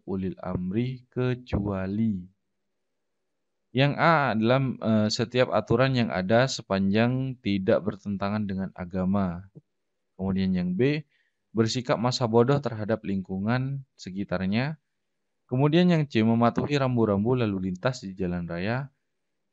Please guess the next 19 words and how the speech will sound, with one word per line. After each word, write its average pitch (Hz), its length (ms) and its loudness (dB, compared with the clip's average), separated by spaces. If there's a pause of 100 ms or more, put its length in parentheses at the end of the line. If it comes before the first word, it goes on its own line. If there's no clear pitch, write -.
(140)
Dan 156 160 8
yang 156 240 4
D, 156 80 6
mengikuti 127 560 0
aturan 110 400 0
yang 110 160 2
berlaku 95 340 -4
di 107 60 -2
setiap - 320 -8
instansi. 92 800 -10
Nah, 85 180 -10 (1040)
ketaatan 151 560 8
terhadap 123 400 0
ulil 113 400 2
amri 113 500 -2
adalah 92 400 -2
salah 101 320 -4
satu 110 640 -4
prinsip 95 640 -6